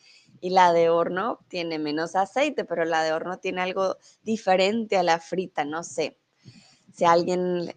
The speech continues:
le atine a qué tiene la empanada de, de horno. Pero cuéntenme, ¿qué diferencia? Además del aceite, y Churro dijo muy bien, las calorías, ¿qué otra diferencia puede haber?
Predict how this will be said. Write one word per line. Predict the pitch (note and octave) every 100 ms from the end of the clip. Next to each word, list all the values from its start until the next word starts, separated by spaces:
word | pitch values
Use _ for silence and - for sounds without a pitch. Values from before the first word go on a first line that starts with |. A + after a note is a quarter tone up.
| -
le | F3+
atine | E3+ E3+ E3+ E3+ D#3 E3 - -
a | E3
qué | - E3+
tiene | E3+ F3 F3
la | F3+ E3+
empanada | E3 E3 D#3 D#3 D#3 D#3+ D#3+
de, | D#3 D3 - - _ _ _ _ _ - _ _ _ _ _ _ _ _ _ _
de | F3 F#3+ F3+
horno. | F3 E3 E3 C#3+ C3 D#3+ _
Pero | F#3+ G3 G3
cuéntenme, | A3 G#3+ - A#2+ A2 -
¿qué | A#3 B3
diferencia? | C#4+ C#4+ A3+ G3+ F#3 - D#3+
Además | E3+ F3+ G3+ A#3
del | C#4 A#3+
aceite, | G3+ - F3+ E3+ E3+ A3 - -
y | -
Churro | - - G#3+ A3
dijo | A3 G#3+
muy | G#3+
bien, | F#3 F3+ G#3
las | A3+ G#3+
calorías, | G3 F3 E3 D#3 F3 - A4 _
¿qué | - G3+
otra | G#3+ A3+ A3
diferencia | G#3+ G#3 F#3+ G#3 G#3 - D#3 -
puede | - E3 E3 E3
haber? | D3+ - G1+